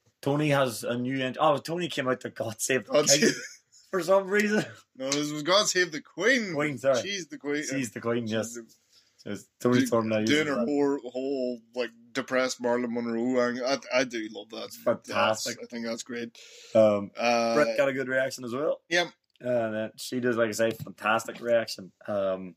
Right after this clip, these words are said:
Speaker 1: so it was good that, you know, you, well, the, the crowd are obviously trying to tell you, "Hey, we love this shit.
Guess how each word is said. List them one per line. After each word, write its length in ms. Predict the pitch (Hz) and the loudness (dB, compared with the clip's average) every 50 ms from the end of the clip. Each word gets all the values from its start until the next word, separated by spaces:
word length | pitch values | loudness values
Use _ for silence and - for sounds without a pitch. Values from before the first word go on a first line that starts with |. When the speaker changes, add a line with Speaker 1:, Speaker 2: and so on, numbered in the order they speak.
| _ _ _ _ - - | _ _ _ _ -16 -4
Speaker 1:
so 120 | - 135 | 0 0
it 60 | 135 | 2
was 120 | 127 127 120 | 2 0 2
good 240 | - 165 165 147 123 | 4 4 4 4 0
that, 200 | 123 110 - - | -4 -4 -2 -4
you 80 | 120 | -2
know, 160 | 117 110 98 - _ _ _ _ _ | -2 -2 -2 -4 _ _ _ _ _
you, 100 | - 185 | -8 -8
well, 240 | 180 185 202 160 - - | 2 6 6 6 6 4
the, 140 | - 147 - - _ _ _ _ _ - | -2 -12 -14 -14 _ _ _ _ _ -10
the 100 | 147 - | -10 -4
crowd 260 | - 175 170 170 151 | 2 2 4 4 6
are 80 | 135 | 6
obviously 320 | 131 131 127 117 107 120 113 | 6 4 4 2 -4 -8 -10
trying 240 | - - 127 120 113 | -6 -6 -6 -6 -6
to 80 | 104 | -6
tell 220 | - - 120 127 147 | -4 -2 -2 -2 -2
you, 160 | 160 139 120 - _ _ _ | -4 -6 -8 -8 _ _ _
"Hey, 160 | - 127 127 | 2 2 2
we 200 | 117 110 139 147 | 4 4 2 4
love 240 | 127 120 123 123 127 | 4 4 4 4 4
this 240 | 156 156 135 - - | 2 0 0 0 -4
shit. 240 | - 165 - - | -4 -6 -6 -6